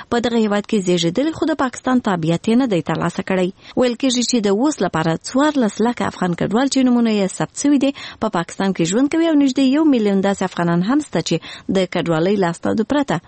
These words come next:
په پاکستان کې اوسي. نازنین فارین پالیسي ته ویلي دي چې خپل ماشوم ته اندېښمنه ده، ځکه که پاکستان په زور وویستله،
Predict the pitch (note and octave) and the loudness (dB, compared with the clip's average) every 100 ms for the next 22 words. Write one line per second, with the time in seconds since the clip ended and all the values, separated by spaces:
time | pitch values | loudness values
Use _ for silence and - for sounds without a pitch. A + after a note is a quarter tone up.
0 | _ - E3+ F3 - F3 F#3 F#3 B3+ E3+ | _ -4 -2 -4 -4 -4 -2 0 0 0
1 | C#3 - - _ - C#4 D#4 D#4+ D#4+ D#4+ | -2 -4 -6 _ -4 -2 0 2 2 2
2 | D#4 D4+ C#4 C4 B3 C#4+ C4+ B3+ C4 B3+ | 0 0 0 0 -2 -2 0 2 2 2
3 | B3 A#3+ B3 - A3+ A3 F#3+ F3+ - A#3 | 0 0 -2 -2 -2 2 2 2 0 0
4 | G#3+ G#3 G3 G#3+ B3 F3 D3+ E3 D#3+ C4+ | 2 2 2 0 0 0 0 -2 -2 -2
5 | D#4+ D4+ - - C4 C4 C4 - E4 C#4+ | -2 -4 -8 -2 -2 0 -4 -2 -2 0
6 | A#3+ C#4+ B3 F#3 F#3+ - D4+ | 0 0 2 2 2 0 -2